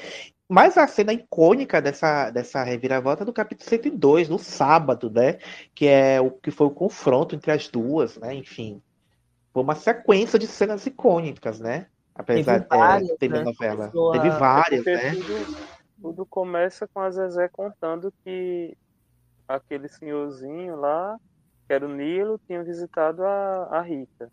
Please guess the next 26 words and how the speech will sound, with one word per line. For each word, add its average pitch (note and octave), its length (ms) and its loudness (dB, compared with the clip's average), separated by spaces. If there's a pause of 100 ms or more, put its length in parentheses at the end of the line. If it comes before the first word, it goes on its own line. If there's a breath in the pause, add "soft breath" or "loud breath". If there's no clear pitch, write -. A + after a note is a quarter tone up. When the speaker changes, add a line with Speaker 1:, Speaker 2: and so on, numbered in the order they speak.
Speaker 3:
a C3+ 140 0
Nina, C#3 420 -6
aliás. A#2+ 560 -2
Aí B2+ 200 2
a C#3 60 2
Carminha D#3 380 -4
vai D#3+ 200 -2
juntando F3+ 340 -10
as B3+ 160 -12
peças, C3+ 420 -6
né? C#3 120 -2
Ela C#3+ 120 -2
vai C#3 220 0 (100)
tendo C3+ 220 -14 (100)
flashes, B2+ 480 -4
lembrando C3+ 760 -10 (560)
de, B2+ 320 -10
da B2+ 220 -2
Nina B2 260 -12
chorando, B2+ 960 -6 (360)
lembrando C3 520 -6
da B2+ 200 0
Nina B2+ 240 -10
com - 120 -6
a B2+ 60 -2
Betânia. C3 1000 -8